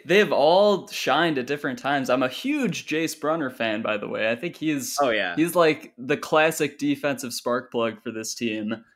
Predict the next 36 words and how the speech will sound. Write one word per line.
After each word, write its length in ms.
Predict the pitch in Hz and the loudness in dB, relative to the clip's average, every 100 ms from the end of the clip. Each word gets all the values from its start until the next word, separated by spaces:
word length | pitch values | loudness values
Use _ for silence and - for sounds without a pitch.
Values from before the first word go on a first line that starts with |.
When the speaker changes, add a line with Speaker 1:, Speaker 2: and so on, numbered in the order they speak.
| _ _ - | _ _ 0
Speaker 2:
Yeah, 140 | 120 | 2
like 240 | 120 113 113 | 4 2 0
Speaker 1:
Uh, 20 | |
Speaker 2:
Mighty 200 | 107 113 | -4 -2
Speaker 1:
so, 60 | 151 | 2
yeah, 80 | |
Speaker 2:
Mouse 280 | 190 170 113 | 6 6 6
or 0 | |
Speaker 1:
I 200 | 143 131 | 4 0
Speaker 2:
something. 480 | 95 92 98 95 98 | -4 -12 -12 -12 -14
He's 280 | 113 123 127 | -12 -12 -8
just 300 | 131 - - | -8 -10 -16
blitzing 520 | 101 107 110 123 107 | -10 -8 -8 -10 -8
around 280 | 101 98 95 | -8 -8 -10
the 80 | 92 | -12
field 340 | 104 101 95 | -8 -6 -6
at, 100 | 95 | -8
like, 160 | 90 - | -10 -14
sonic 480 | - 95 87 92 | -12 -10 -8 -10
speed 400 | - - 90 82 | -12 -16 -14 -14
half 280 | 82 87 82 | -12 -12 -12
the 80 | - | -16
time. 180 | - 139 | -8 2
Speaker 1:
Yeah, 460 | 156 170 143 117 | 4 6 6 2
he's 260 | 117 151 180 | -2 -6 -4
Speaker 2:
Lame. 80 | - | -4
Speaker 1:
super 340 | 151 160 143 | -4 -4 -6
fun 260 | 127 117 107 | -6 -6 -4
to 80 | 101 | -2
watch. 580 | 104 98 98 - - - | 0 -2 -4 -8 -12 -8
So, 180 | - | -4
yeah, 200 | 151 175 | 0 0
I, 320 | 117 123 123 - | 2 2 0 -2
I 120 | 123 | -4
think 500 | 123 - 143 - - - - | -4 -4 -4 -6 -14 -20 -10
they're, 340 | 135 131 123 | -4 -4 -4